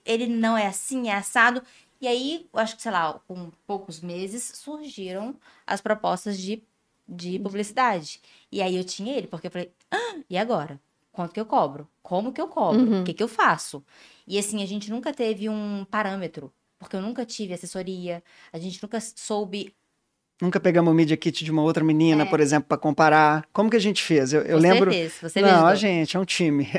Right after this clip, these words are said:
Speaker 3: <laughs> Com três meses, a gente participou de uma reunião e um presidente de um grupo gigantesco falou com a Juju assim, "Ó, a gente tem um time de marketing que a gente acompanha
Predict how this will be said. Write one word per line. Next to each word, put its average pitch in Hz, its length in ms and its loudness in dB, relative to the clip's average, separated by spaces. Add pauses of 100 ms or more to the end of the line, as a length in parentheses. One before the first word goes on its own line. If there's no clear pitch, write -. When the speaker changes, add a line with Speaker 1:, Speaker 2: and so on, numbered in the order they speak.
(200)
Speaker 3:
<laughs> - 340 -20
Com 190 140 4
três 233 380 8
meses, 214 260 8
a 220 60 4
gente 208 180 -2
participou - 340 2
de 170 60 2
uma 180 100 2
reunião 180 520 4
e 175 80 0
um 180 100 -2
presidente 180 600 2
de 170 120 -2
um 180 140 2
grupo 180 260 -2
gigantesco 190 640 0
falou 185 240 2
com 190 80 -2
a 185 40 2
Juju 170 260 0
assim, 160 260 0
"Ó, 151 100 2
a 139 80 0
gente 156 240 -6
tem 196 80 -6
um 202 100 -4
time 170 220 -4
de 165 80 -2
marketing 175 460 -2
que - 60 -6
a 247 40 -2
gente 170 180 -2
acompanha 165 540 2